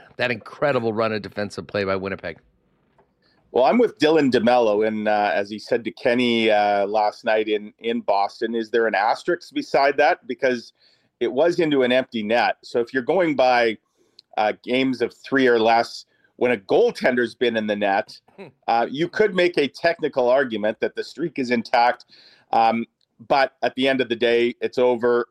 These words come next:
Speaker 2: Um, I think, you know, it, it, it was a nice little story while it was gone going, and it actually extended probably a lot longer than anyone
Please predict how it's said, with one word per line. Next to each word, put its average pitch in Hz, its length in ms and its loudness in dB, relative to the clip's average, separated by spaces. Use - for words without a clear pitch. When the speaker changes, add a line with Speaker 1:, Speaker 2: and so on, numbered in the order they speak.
Speaker 2:
Um, 107 460 0
I 104 60 -8
think, 113 240 -4
you 110 100 -2
know, 95 140 2
it, 104 200 -2
it, 135 200 0
it 175 40 4
was 175 100 2
a 165 80 2
nice 170 320 0
little 151 200 0
story 147 580 2
while 131 260 2
it 127 80 0
was 123 180 -4
gone 120 260 0
going, 117 340 0
and 113 80 -2
it 113 100 0
actually 117 340 -2
extended 117 640 -4
probably 113 240 0
a 107 80 2
lot 110 240 0
longer 113 300 0
than 107 160 -4
anyone 110 320 -2